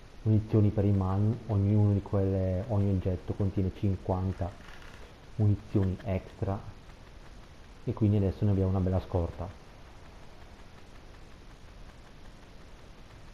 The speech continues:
Adesso dovremo andare in un pala-, in un palazzo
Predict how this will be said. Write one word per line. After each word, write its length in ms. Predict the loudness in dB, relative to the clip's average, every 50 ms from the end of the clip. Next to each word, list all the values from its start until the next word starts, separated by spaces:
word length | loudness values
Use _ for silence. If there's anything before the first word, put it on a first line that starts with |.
| -18 -18 -18 -20 -18 -18 -18 -18 -18 -18 -18 -10 -4
Adesso 500 | 0 2 4 4 4 4 4 2 2 2 -2 -10 -8 -2
dovremo 340 | 2 4 4 6 6 4 4
andare 320 | 4 6 4 4 4 4
in 60 | 4
un 140 | 4 4 4
pala-, 340 | 2 2 2 2 0 0 -2 -6 -10 -16 -4 0
in 100 | 2 4
un 100 | 4 4
palazzo 460 | 2 0 -2 -2 -4 -8 -6 -8 -8